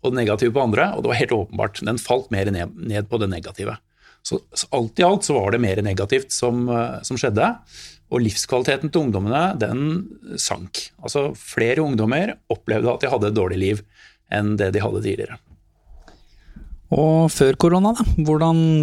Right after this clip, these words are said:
Speaker 2: var trenden da, de siste ti årene, eller hva nå en tidsspenn du mener er relevant å, å se på her, før korona? Korona er jo selvfølgelig det mest, altså, inngripende som har skjedd i, i norsk historie siden andre verdenskrig. Så det er klart at den, den vil jo dominere, det,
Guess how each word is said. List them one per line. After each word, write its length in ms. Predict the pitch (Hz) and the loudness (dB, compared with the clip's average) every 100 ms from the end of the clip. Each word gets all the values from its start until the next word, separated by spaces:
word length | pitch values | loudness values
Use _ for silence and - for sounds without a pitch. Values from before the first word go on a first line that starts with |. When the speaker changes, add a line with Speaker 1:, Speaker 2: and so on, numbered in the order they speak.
| 135 | 4
Speaker 2:
var 220 | 131 127 | 4 2
trenden 640 | - 139 113 101 107 156 151 | 2 4 4 4 4 4 4
da, 100 | 175 165 - | 4 4 0
de 220 | 147 147 | 2 2
siste 320 | 143 123 - 120 | 2 0 0 -2
ti 140 | - 123 123 | 0 4 4
årene, 240 | 120 123 | 4 2
eller 160 | 123 120 | 2 2
hva 140 | 120 | 2
nå 140 | 117 117 | 2 2
en 160 | 117 117 120 110 - | 4 4 2 0 -2
tidsspenn 460 | 120 - 127 123 | -2 0 0 2
du 60 | 117 113 | 2 4
mener 320 | 113 110 113 | 4 2 2
er 220 | 113 113 117 | 2 2 2
relevant 480 | 117 110 104 104 120 | 2 2 0 0 2
å, 20 | |
å 220 | 117 - 117 113 | 2 2 0 0
se 160 | 117 104 | 0 2
på 140 | 120 | 2
her, 160 | 185 180 | 2 0
før 480 | - - - 110 117 | -4 -4 0 2 2
korona? 320 | 151 127 151 139 | 2 2 2 0
Korona 220 | 120 123 | 0 2
er 80 | 113 | 2
jo 20 | 123 | 2
selvfølgelig 320 | 120 120 123 123 | 2 0 0 0
det 60 | 113 | 0
mest, 320 | 104 - - 120 120 | -2 -8 -12 -6 -2
altså, 160 | 117 120 | 0 0
inngripende 760 | 120 120 120 117 117 - 123 117 | 0 0 0 0 0 0 -2 0
som 80 | 127 | 0
har 80 | |
skjedd 320 | - 113 110 120 | 0 0 0 0
i, 80 | 120 113 120 | 2 2 0
i 80 | 117 | 0
norsk 240 | 113 - | 0 0
historie 320 | 110 117 113 | 0 0 2
siden 220 | 120 120 107 | 0 0 0
andre 160 | 110 | 0
verdenskrig. 460 | 110 101 - 180 160 _ - - - | 0 -2 -2 -2 -4 _ -20 -20 -12
Så 80 | - | -4
det 80 | 135 | 0
er 80 | 131 | 2
klart 160 | 113 117 | 2 0
at 100 | 123 117 | 0 2
den, 200 | 120 120 120 123 120 | 2 2 2 0 0
den 160 | 123 107 | -2 -2
vil 160 | 127 113 107 | -2 0 2
jo 20 | 113 | 2
dominere, 500 | 117 120 120 104 123 127 | 2 0 0 0 0 0
det, 140 | 123 | 0